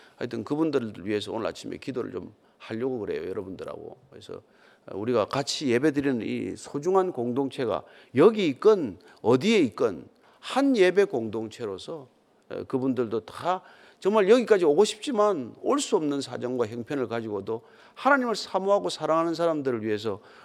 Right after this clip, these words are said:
우린 여기까지 올 수 있는 여유가 있는 사람들이고 여기까지 못 오는 사람들을 위해서,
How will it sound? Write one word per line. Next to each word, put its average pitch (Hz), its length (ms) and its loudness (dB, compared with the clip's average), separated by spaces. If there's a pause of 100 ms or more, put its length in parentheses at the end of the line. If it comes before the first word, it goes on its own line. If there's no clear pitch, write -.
우린 196 280 4
여기까지 226 360 6
올 180 160 4
수 190 120 -8
있는 156 240 -2
여유가 180 360 4
있는 131 180 -2
사람들이고 127 600 -8 (360)
여기까지 277 300 0
못 135 240 2
오는 247 180 4
사람들을 190 560 -2
위해서, 127 400 -2